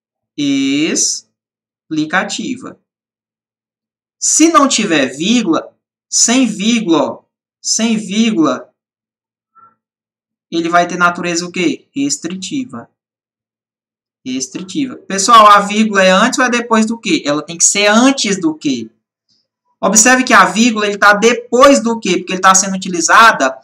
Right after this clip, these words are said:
pra isolar essa, essa parte aqui, ó. Dotado de conhecimentos técnicos, vírgula. Essa vírgula não tem nada a ver com esse quê, tá? Como não tem vírgula, pessoal, então, na verdade, essa oração é de natureza restritiva.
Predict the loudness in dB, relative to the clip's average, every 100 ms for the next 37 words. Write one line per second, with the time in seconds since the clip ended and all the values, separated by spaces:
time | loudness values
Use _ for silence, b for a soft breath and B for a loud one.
0 | b b b 0 4 4 2 0 4 4
1 | 6 4 2 -2 -2 -2 -2 2 2 2
2 | -4 -4 -4 0 0 2 4 4 4 -2
3 | -2 0 -2 -4 -8 -4 0 0 -2 -6
4 | -8 -8 0 0 0 -2 -4 -6 _ B
5 | B B 2 4 4 2 2 0 4 4
6 | 4 2 -2 4 4 4 2 0 -4 -2
7 | -2 -2 -2 -2 2 2 2 -4 b b
8 | b -2 0 4 4 4 2 -2 -2 0
9 | 4 4 4 0 0 2 2 0 0 2
10 | 2 2 4 2 2 -2 2 2 2 0
11 | -2 0 -2 -2 -4 -2 -2 -4 -6 -2
12 | -2 -2 -4